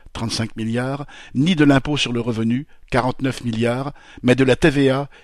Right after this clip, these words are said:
qui lui rapporte cent vingt-six milliards par an. Or, cette taxe pèse proportionnellement bien plus lourdement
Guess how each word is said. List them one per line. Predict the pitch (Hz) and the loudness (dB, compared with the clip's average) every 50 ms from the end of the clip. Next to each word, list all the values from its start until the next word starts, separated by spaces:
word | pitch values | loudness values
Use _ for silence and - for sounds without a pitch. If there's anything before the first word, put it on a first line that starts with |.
| - - | -14 -6
qui | - 139 | -4 0
lui | 143 143 139 | 2 2 2
rapporte | 135 135 - 156 147 - - - - | 2 2 2 -2 -2 -2 -10 -10 -4
cent | - - - 190 165 | 0 2 2 4 4
vingt-six | 151 151 139 - - 139 - - | 4 2 2 2 0 0 2 2
milliards | 139 131 123 127 127 117 - | 2 2 4 4 2 2 2
par | - 123 113 101 | -2 -6 -6 -6
an. | 101 98 101 - _ _ _ _ _ _ _ - _ _ - - - - - | -8 -10 -12 -16 _ _ _ _ _ _ _ -20 _ _ -20 -20 -14 -4 0
Or, | 151 147 135 | 0 0 2
cette | - - 151 135 - - - | 2 0 0 0 -2 0 2
taxe | 175 196 - - - - 117 - - - - - | 2 2 2 0 -6 -6 -6 -10 -12 -16 -8 -6
pèse | - 147 139 123 139 | 0 0 0 0 0
proportionnellement | - - 139 120 143 127 - 151 139 139 135 131 131 123 | -2 -2 -6 -4 -2 -2 0 0 2 2 2 2 2 0
bien | 110 110 151 170 165 | 0 0 0 0 0
plus | - 165 156 | 0 -2 -2
lourdement | 147 151 135 123 135 127 139 143 139 | -2 -2 0 0 0 0 0 0 -2